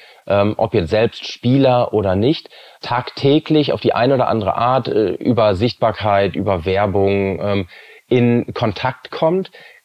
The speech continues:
Gleichzeitig eine, und das, ähm,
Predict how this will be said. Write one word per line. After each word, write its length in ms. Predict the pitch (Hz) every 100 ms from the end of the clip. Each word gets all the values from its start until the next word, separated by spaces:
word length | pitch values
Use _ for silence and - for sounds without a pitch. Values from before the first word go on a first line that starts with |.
| -
Gleichzeitig 880 | 107 101 156 - - 147 147 165 -
eine, 380 | 123 143 156 156
und 200 | 110 95
das, 320 | 104 127 - -
ähm, 420 | 127 123 127